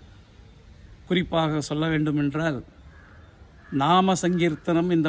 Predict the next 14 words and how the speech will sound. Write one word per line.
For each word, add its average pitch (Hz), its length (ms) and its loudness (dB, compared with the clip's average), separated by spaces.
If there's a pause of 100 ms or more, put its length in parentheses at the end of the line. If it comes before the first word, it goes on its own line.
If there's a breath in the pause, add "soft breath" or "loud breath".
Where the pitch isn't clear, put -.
(120)
உலகம் 160 380 2
எங்கும் 151 320 2
பரவ 143 320 0
வேண்டும் 120 400 -4 (440)
என்பதுதான் 151 600 2
எனது 131 260 -4
லட்சியம். 120 420 -8 (1300 loud breath)
பெரிய 170 320 0
குருமார்கள் 156 640 2
எல்லாம் 151 340 2
அதை 139 140 0
பற்றி 139 280 -4
தான் 143 280 -2
கூறியிருக்கிறார்கள். 123 840 -6